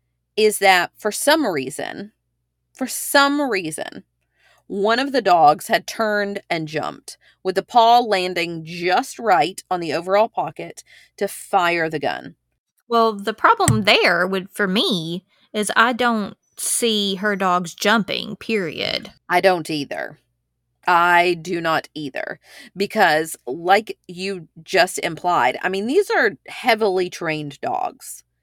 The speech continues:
Speaker 1: And besides that, now's where I'm gonna bring up your point about where you said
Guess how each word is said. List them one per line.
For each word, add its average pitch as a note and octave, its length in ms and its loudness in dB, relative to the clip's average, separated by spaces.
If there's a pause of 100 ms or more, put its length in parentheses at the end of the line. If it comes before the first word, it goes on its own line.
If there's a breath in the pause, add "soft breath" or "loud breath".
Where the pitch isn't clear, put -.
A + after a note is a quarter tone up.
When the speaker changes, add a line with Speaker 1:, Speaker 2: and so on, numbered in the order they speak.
(680 soft breath)
Speaker 1:
And F#3 120 0
besides D#4+ 580 0
that, A#2+ 500 -2 (180)
now's F#3+ 420 0
where A#3 120 0
I'm F#3+ 80 -4
gonna F#3+ 160 -2
bring E3+ 280 -8
up E3 160 -4
your D#3+ 140 -10
point E3 520 -6
about E3+ 280 2
where F3 120 0
you E3+ 120 -4
said F3 300 2